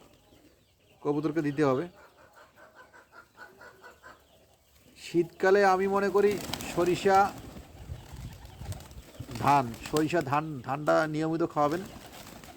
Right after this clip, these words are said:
কবুতর রোগবালাই থেকে রক্ষা পাবেন। কবুতর ধানটা খাওয়ালে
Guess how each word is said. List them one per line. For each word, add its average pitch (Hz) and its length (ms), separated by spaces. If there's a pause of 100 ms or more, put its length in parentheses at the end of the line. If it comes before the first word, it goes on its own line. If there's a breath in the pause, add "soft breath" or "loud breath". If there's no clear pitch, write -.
(180)
কবুতর 151 340
রোগবালাই 156 440 (460)
থেকে 151 200
রক্ষা 147 260
পাবেন। 151 260 (180)
কবুতর 151 460 (540)
ধানটা 151 320
খাওয়ালে 160 480